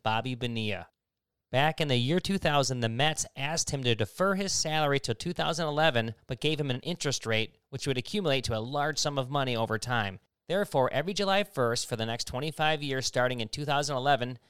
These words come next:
Bonilla would receive the same lump sum payment, thereby creating his own pension plan. And the reason that the Mets wanted to do this was that they were making a large sum of interest on their money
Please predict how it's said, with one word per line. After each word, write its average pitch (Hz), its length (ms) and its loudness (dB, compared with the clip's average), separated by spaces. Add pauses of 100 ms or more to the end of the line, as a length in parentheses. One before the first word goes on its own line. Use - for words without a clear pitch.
(140)
Bonilla 139 400 2
would 127 120 0
receive 127 320 -2
the 117 60 -4
same 131 340 0
lump 131 240 2
sum 127 300 -2
payment, 120 500 -2 (200)
thereby 143 440 6
creating 151 420 0
his 131 220 0
own 147 220 0
pension 139 400 -2
plan. 101 380 -4 (580)
And 135 160 2
the 127 80 6
reason 180 440 4
that 160 140 4
the 123 80 2
Mets 131 300 2
wanted 147 400 0
to 139 140 -4
do 220 200 4
this 113 380 2
was 117 160 2
that 113 160 2
they 175 140 2
were 170 120 0
making 147 300 -2
a 113 80 0
large 151 320 2
sum 147 260 0
of 123 200 0
interest 143 360 -2
on 120 140 -2
their 113 140 2
money 135 400 0